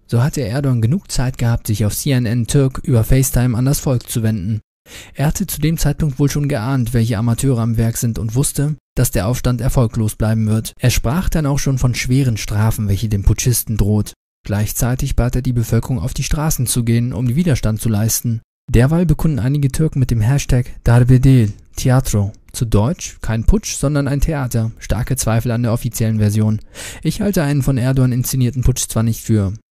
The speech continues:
unmöglich, dafür aber für sehr unwahrscheinlich. Die Tatsache, dass Erdogan sich auf einen privaten westlichen Sender verlassen muss und hier nur eine erbärmliche Kamera auf Smartphone-Schalter realisiert werden konnte, zeigt, dass er in dem Moment keine Kontrolle mehr über das Geschehen hatte.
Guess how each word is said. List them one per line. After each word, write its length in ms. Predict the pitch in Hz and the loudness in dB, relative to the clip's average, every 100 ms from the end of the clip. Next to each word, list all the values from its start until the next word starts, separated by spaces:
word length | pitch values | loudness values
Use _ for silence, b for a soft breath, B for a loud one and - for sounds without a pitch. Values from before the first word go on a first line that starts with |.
| _ | _
unmöglich, 800 | 143 165 127 113 - 196 202 - | 2 4 4 4 2 -6 -6 -6
dafür 300 | - 131 165 | -4 -2 0
aber 120 | 135 | 0
für 140 | 131 143 | 0 0
sehr 180 | 131 117 | 0 0
unwahrscheinlich. 720 | 185 151 110 113 117 123 - _ B B B | 0 0 0 0 0 -2 -4 _ B B B
Die 80 | - | -4
Tatsache, 540 | 127 127 147 - 139 139 | 0 0 0 -2 0 0
dass 180 | 127 | 0
Erdogan 340 | - 165 135 123 | 0 0 2 0
sich 200 | 123 120 | 0 -2
auf 80 | 123 | -2
einen 160 | 120 | 0
privaten 560 | 113 127 123 175 139 107 | 0 0 0 -2 -2 -2
westlichen 480 | 151 - 110 110 110 | -2 -4 -8 -4 -2
Sender 300 | 123 165 101 | 0 0 0
verlassen 360 | 107 98 104 | -2 -2 -2
muss 180 | 101 101 | -4 -4
und 140 | 95 | -6
hier 140 | 107 120 | -4 -2
nur 120 | 113 | -2
eine 140 | 104 | -4
erbärmliche 640 | 101 107 107 107 113 104 127 | -6 -2 0 0 -2 -4 -6
Kamera 380 | - 147 123 95 | -6 -4 -4 -4
auf 120 | 104 | -6
Smartphone-Schalter 800 | - 123 160 - 113 104 110 113 | -4 -4 -4 -4 -2 -2 -2 -2
realisiert 460 | 110 110 107 113 | 0 0 0 -2
werden 220 | - 110 113 | 0 -2 0
konnte, 340 | 113 113 120 - | 0 0 -2 0
zeigt, 400 | - 107 151 180 | -2 0 -2 -6
dass 120 | - | -4
er 40 | |
in 60 | 151 | -2
dem 140 | 139 | 0
Moment 280 | 135 127 120 | 2 2 2
keine 200 | - 117 | 0 -2
Kontrolle 360 | - 135 - 247 | -2 -2 -2 -2
mehr 160 | 139 | -2
über 140 | 117 113 | 0 2
das 180 | 110 - | 0 0
Geschehen 320 | 117 117 113 | 0 2 2
hatte. 300 | 110 113 | 2 2